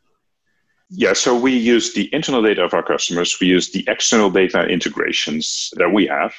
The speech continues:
so, and that we leverage in real time for our customers. So if the claim comes in, we can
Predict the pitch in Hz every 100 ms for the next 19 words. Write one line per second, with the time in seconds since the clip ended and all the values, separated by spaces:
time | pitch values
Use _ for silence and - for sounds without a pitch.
0 | - - - 78 78 80 78 - 80 80
1 | 80 85 78 76 - - 95 85 82 78
2 | 90 73 73 76 - - 92 71 - 73
3 | - 98 107 - _ _ _ - - 78
4 | - 90 - - 90 80 80 80 82 80
5 | 82 82 _ 85 - 98 87 85